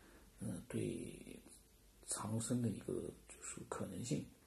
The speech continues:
然后他说啊，另外一个就是佛家，他的方式比较特殊，他从生的方面去解决死，因为生死呢是两元对立的，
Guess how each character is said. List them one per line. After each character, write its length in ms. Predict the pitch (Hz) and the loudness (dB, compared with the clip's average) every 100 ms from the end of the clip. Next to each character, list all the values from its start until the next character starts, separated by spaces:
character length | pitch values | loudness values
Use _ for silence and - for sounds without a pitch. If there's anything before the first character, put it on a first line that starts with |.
| - - - - - - - - - - - - - - - - - - | -20 -20 -20 -20 -20 -20 -20 -20 -18 -18 -18 -10 -6 -6 -8 -12 -16 2
然 100 | 131 | 10
后 60 | 165 | 10
他 100 | 175 | 10
说 240 | 160 165 | 8 8
啊， 240 | 117 - - - | 6 2 -6 6
另 200 | 190 190 | 10 12
外 160 | 208 160 | 12 10
一 80 | |
个 80 | 117 | 6
就 160 | 113 120 | 6 4
是 20 | |
佛 300 | - - 113 | 2 4 6
家， 240 | 123 139 143 | 6 6 4
他 80 | - | 2
的 60 | 143 | 6
方 220 | 160 160 | 8 6
式 100 | 147 | 6
比 160 | 127 - | 2 0
较 80 | |
特 220 | - - 117 | 2 4 4
殊， 260 | 127 123 - | 2 -2 0
他 120 | - | 2
从 160 | 147 139 | 4 4
生 240 | - 185 | 8 10
的 60 | 180 | 10
方 180 | 151 131 | 8 4
面 160 | 123 117 | 4 2
去 100 | 113 | 0
解 140 | - | -2
决 160 | - 113 | -2 0
死， 720 | - - - - - - - - - - - - - - | 0 -2 6 10 10 10 2 -2 -12 -6 -4 -4 -8 0
因 120 | - 170 | 8 8
为 80 | |
生 260 | 170 190 202 | 10 12 12
死 200 | 196 - | 10 4
呢 120 | 160 - | 0 0
是 120 | 113 | 2
两 160 | 117 127 | 2 2
元 100 | - | 4
对 200 | - 139 | 8 8
立 160 | 127 | 8
的， 120 | 98 | 4